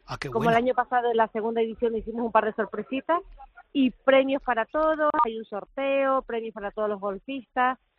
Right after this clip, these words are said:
Speaker 2: y después a los acompañantes, los que estamos allí haciendo pilates, yoga y talleres de belleza,
Speaker 1: Ujú.
Speaker 2: pues nos lo vamos a pasar genial, porque también tenemos nuestra, nuestro entorno de, de, de, de premios y de fiesta, y después nos reunimos todos,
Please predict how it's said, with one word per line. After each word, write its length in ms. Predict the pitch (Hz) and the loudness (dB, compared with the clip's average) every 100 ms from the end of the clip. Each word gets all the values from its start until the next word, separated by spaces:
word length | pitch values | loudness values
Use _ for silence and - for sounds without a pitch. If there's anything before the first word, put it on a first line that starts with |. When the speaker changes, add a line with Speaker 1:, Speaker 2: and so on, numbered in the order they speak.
| - | -16
Speaker 2:
y 100 | - | -4
después 280 | 240 233 247 | -2 -2 -2
a 60 | 247 | 0
los 140 | 269 | 0
acompañantes, 720 | 277 262 254 254 269 277 - 214 | 0 -2 0 0 -2 -6 -4 -4
los 80 | |
que 80 | 202 | -4
estamos 260 | 208 220 247 | -6 -6 -4
allí 280 | 240 254 254 | -4 2 2
haciendo 340 | 233 226 233 | 2 0 -2
pilates, 540 | - 214 220 226 220 | -2 0 2 0 -4
yoga 320 | 196 226 220 214 | -2 0 0 -4
y 60 | |
talleres 280 | - 208 208 | -6 -4 -4
de 80 | 226 | -4
belleza, 480 | 220 233 254 294 302 - | -2 -2 -2 -4 -8 -4
Speaker 1:
Ujú. 280 | 160 143 202 | -4 -2 0
Speaker 2:
pues 140 | 233 | 0
nos 80 | 226 | 2
lo 60 | 208 | 0
vamos 200 | 220 233 | 2 0
a 60 | |
pasar 300 | 240 240 233 | 0 0 -2
genial, 420 | 220 240 233 247 269 | -2 -2 0 0 -2
porque 180 | 254 226 | -4 -2
también 260 | 208 214 | -2 -2
tenemos 260 | 214 214 214 | -4 -4 -4
nuestra, 380 | 208 - 190 185 | -6 0 2 2
nuestro 320 | 190 190 190 | -2 -4 -4
entorno 560 | 185 - 269 269 254 247 | -4 2 2 4 2 2
de, 80 | 220 196 | 0 -2
de, 260 | 190 190 175 | -4 -4 -4
de, 300 | 190 185 196 - | -6 -8 -10 -14
de 100 | 196 | -12
premios 580 | 190 233 277 302 302 330 339 - - - | -6 2 2 2 0 -2 -4 -18 -20 -16
y 120 | - 233 | 0 4
de 120 | 220 | 4
fiesta, 400 | - 285 311 339 | 4 0 2 2
y 40 | |
después 220 | 285 262 262 | 2 2 0
nos 100 | 247 | 2
reunimos 420 | 240 247 254 247 | 4 2 0 0
todos, 320 | - 190 180 | 0 0 -2